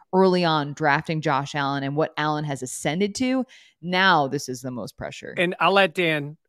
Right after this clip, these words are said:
Speaker 2: go make his argument. Jenna, you made the point there. Allen increased the pressure. The great move of picking Allen only ramped up the pressure because now you look at it and you go, "Oh boy, you got Josh Allen.
Speaker 1: Yeah.
Speaker 2: You've,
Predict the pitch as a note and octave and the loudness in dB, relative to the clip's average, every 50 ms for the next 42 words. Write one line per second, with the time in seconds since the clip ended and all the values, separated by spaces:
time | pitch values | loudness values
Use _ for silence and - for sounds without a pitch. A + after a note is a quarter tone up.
0 | _ - C#3+ A#2+ D3+ D3 C#3+ D3+ D3 C3 C#3+ B2+ D3+ E3 D#3+ C#3+ C3+ B2+ A#2+ A2+ | _ -14 -6 -2 0 0 0 0 -2 -2 -2 0 0 0 0 0 -2 -6 -8 -6
1 | A#2 - E3 D#3+ E3+ F3 D3+ C#3 D3 D3 D3+ D3+ D#3+ E3 C3+ C#3 B2+ - - E3 | -4 -2 -2 0 0 0 -2 -2 -2 0 0 0 0 -2 -4 -8 -10 -8 -6 -6
2 | D3 C3 - - G#2+ F#2+ F#2 - _ _ _ _ _ _ _ _ _ _ - E3+ | -6 -6 -6 -8 -12 -12 -12 -16 _ _ _ _ _ _ _ _ _ _ 0 2
3 | F#3 G#3+ A#3+ B3 A3 E3+ D#3 D#3 D#3 D#3+ _ _ _ _ _ - - G3+ G#3 G#3 | 2 2 2 2 0 0 0 -2 -4 -8 _ _ _ _ _ -2 0 0 0 0
4 | - - - A3 G#3 F#3 - - - - - D#3 C#3+ - - - - _ _ _ | -2 -2 -2 -2 -2 -2 -4 -8 -8 -2 0 2 2 0 -2 -8 -16 _ _ _
5 | _ - D3+ F3+ A#2 A2+ D3 E3 G#3 A#3+ C#4 C4+ A3 G#3+ G3+ F#3+ F3+ E3+ D3 D#3+ | _ -2 -2 -2 -2 0 0 2 2 2 2 0 2 4 6 6 6 6 2 -2
6 | D#3 - _ - G3 F#3+ - G3 D#3+ D#3 E3 - E3 F#3 F#3+ F3+ E3 B2+ A2 A2 | -8 -8 _ -6 -6 -6 -4 -4 -6 -6 -6 -4 -4 -2 -2 -2 -4 -4 -6 -8
7 | A2 A2+ - _ _ _ _ _ _ - F3+ F#3+ A3+ A#3 G#3+ F#3+ D#3+ D3+ F3 F#3 | -8 -10 -14 _ _ _ _ _ _ 2 4 4 4 4 2 0 0 0 0 -2
8 | F#3+ - - E3+ F3 F3 - - - - - C3+ A2+ A2 - - - - _ _ | -2 -2 -2 -2 -2 -2 -2 -8 -14 -8 -6 -6 -6 -6 -8 -16 -18 -20 _ _
9 | _ _ _ _ - F3 - F#3+ D3 E3 F#3+ G#3+ A#3+ A#3 G3+ F3+ F3 G#3+ G#3+ F#3+ | _ _ _ _ -8 -4 -4 -2 -2 0 0 0 2 2 0 0 0 0 0 0
10 | E3+ D3+ C#3+ C3+ C3+ C3 - - - D3+ D#3+ C#3+ D3 E3 C#3+ A#2 B2+ D#3 C#3+ E3 | -2 -2 -2 -2 -4 -6 -6 -6 -10 -10 -8 -6 -4 -4 -4 -4 -4 -6 -2 -2
11 | F3 F#3 F3 - D#3 C3+ B2+ B2 - C3 C3+ D3 D3 C3 F#2+ - _ _ _ _ | -2 -2 -2 -2 -4 -4 -4 -4 -6 -4 -4 -2 -2 -4 -6 -10 _ _ _ _
12 | _ _ _ _ - D#3 D#3 G3 G3 E3+ C#3+ | _ _ _ _ -4 0 0 0 0 0 -4